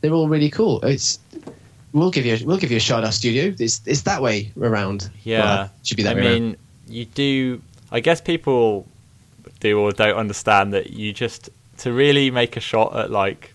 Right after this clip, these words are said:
Speaker 2: doing game development or art, I think you just have to be slightly obsessed.
Speaker 1: Yeah.
Speaker 2: And you have to have a lot of patience, an incredible amount of patience, and just go through so much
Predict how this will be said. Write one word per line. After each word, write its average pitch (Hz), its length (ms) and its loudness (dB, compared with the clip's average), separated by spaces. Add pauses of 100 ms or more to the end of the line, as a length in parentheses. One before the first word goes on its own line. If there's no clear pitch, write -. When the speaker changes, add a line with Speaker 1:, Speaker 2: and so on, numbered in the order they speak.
Speaker 2:
doing 101 260 -4
game 98 260 -4
development 98 540 -8
or 92 180 -4
art, 92 220 -4
I - 60 -10
think - 360 -12
you 104 60 -12
just - 240 -14
have 107 200 -10
to 95 60 -16
be 98 200 -8
slightly 107 400 -6
obsessed. - 540 -2 (600)
Speaker 1:
Yeah. 104 140 2
Speaker 2:
And 101 260 -8 (600)
you 107 100 -6
have 117 160 -2
to - 80 -10
have 107 140 2
a 113 60 0
lot 117 220 2
of 110 140 -12
patience, - 720 -6 (720)
an 107 160 -8
incredible 107 460 0
amount 101 200 -2
of - 80 -12
patience, 98 640 -8 (540)
and 95 400 -4
just - 320 -16
go 110 240 2
through 101 680 -2 (180)
so 104 380 -2
much - 480 -6